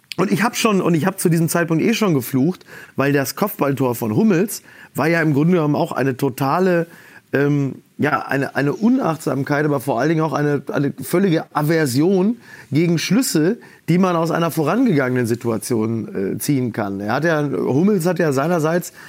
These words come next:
ja ein paar Minuten vorher bereits schon mal einen Kopfball fast in den Knick gesetzt. Und dass man danach vielleicht mal auf den Gedanken kommt, den etwas besser zu bewachen.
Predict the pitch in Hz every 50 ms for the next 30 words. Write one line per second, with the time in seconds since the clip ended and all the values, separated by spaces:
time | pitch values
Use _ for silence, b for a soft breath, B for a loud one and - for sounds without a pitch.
0 | B B B 147 139 123 143 156 175 180 175 175 170 - 139 127 - 156 170 170
1 | 165 151 147 127 135 151 165 156 - - 151 139 143 143 151 160 160 B B B
2 | B B 139 143 - - 170 165 - - - 151 147 147 151 147 - - 156 165
3 | 160 - - 220 - 143 143 151 147 143 123 - - 190 220 - - 160 139 117
4 | 113 127 180 208 - - - - b b b b b b b b b 147 147 165
5 | 151 147 156 143 127 139 135 131 123 120 170 220 208 - - 175 156 147 143 147
6 | 143 - 151 139 135 139 139 139 - - - 127 156 151 139 135 127 135 143 -
7 | 143 - - 143 135 147 147 - b b b b b b 147 151 147 160 147 147
8 | 151 131 120 147 156 151 175 160 139 - 147 135 127 117 110 156 180 - 165 151
9 | 170